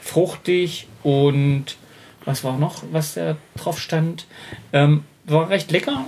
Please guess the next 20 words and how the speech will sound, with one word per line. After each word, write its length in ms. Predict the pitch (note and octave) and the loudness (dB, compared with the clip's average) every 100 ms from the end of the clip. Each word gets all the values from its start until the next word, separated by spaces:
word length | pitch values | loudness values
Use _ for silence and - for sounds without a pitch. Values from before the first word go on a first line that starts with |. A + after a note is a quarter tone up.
| - | -4
Äh, 160 | E3 E3+ - - - - - - - | 0 0 -2 -18 -20 -20 -20 -20 -10
ich 280 | D3+ - D#3 | -8 -6 -2
werd 160 | E3 | 2
nachher 280 | D3+ D#3 E3 | 4 4 2
mal 320 | E3 D3+ D3+ D3 | 2 4 4 4
hoffentlich 360 | D3+ D#3+ D3+ | 2 4 2
noch 140 | D3+ C#3+ | 2 0
ein 80 | C3 | 0
Foto 260 | F3 G#3+ | 2 4
machen 280 | G3+ G3 G3 | 2 2 -2
von 140 | - | 0
der 100 | D3 | 0
Flasche. 360 | B2+ F3 - A3 - - - - - - | 2 0 2 -2 -2 -14 -18 -18 -18 -4
Kann 180 | D#3+ E3+ | 0 2
ich 120 | D#3 | 2
empfehlen. 420 | D3 F#3 A3 A3+ | 2 2 4 4
Das 220 | D#3+ - | 2 0
wird 120 | D#3 | -4
sicherlich, 640 | - C#3 D3+ E3 E3 D#3 - | 0 2 4 4 2 0 2
äh, 240 | D3 C3 | 0 0